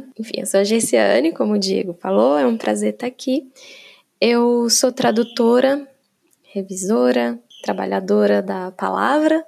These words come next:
Tô aqui com a Mari pra falar, é, da obra, vida e questão política, né, da luta palestina, do enfrentamento ao sionismo. E é isso,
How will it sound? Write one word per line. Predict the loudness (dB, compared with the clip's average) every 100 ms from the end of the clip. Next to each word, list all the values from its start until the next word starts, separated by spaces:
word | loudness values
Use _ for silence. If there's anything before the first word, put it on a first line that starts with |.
| -4
Tô | 0
aqui | 0 0
com | -2 0
a |
Mari | 0 0 2 2 2 2
pra | 0 -4
falar, | -2 0 2 2 2 0 0 -4 -6
é, | -4 0 0 0 -2
da | 0 2
obra, | 4 2 2 2 2 2 -2 _ _
vida | -10 -4 -2 -2 0 0 0
e | -4 -6 -8
questão | -4 -4 -2 -2 0 0 0 -4
política, | -2 -2 0 0 -2 -4 -6 -8 -4 -2 -4 -6
né, | -4 -4
da | -2 -2
luta | 0 -2 -2 -8
palestina, | -10 -4 -4 -4 -8 -4 -2 -2
do | -2
enfrentamento | -4 -4 -6 -6 -6 -4 -6 -10
ao | -10
sionismo. | -10 -8 -6 -2 -2 -2 -4 -6 _ _ -20 -20 -20 -20 -20 _ _ _
E | 0 2 2 2 2 2 -2 -6 _ _ _ _ -20 _ -8 0
é |
isso, | 2 2 0 -2 -4 -6